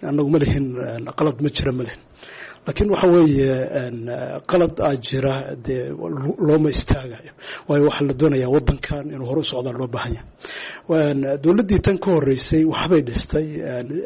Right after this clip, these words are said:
eber ma ahayn. Eh, tanna maaragtay meeshii tii horeeta ay gaartay ayay sii waday.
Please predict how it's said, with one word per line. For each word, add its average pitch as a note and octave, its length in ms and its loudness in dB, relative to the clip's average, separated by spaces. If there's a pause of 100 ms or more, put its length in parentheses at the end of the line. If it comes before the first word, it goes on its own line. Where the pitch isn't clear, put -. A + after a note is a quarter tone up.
eber F3+ 240 6
ma D3+ 120 2
ahayn. B2 280 -4 (520)
Eh, C3 420 -2 (120)
tanna F#3+ 960 0
maaragtay D#3+ 640 2 (180)
meeshii E3 800 2
tii F#3 160 -2
horeeta C#3+ 540 -2
ay C3+ 200 -2
gaartay C3+ 480 0 (340)
ayay G3 220 2
sii - 180 2
waday. B2 320 -2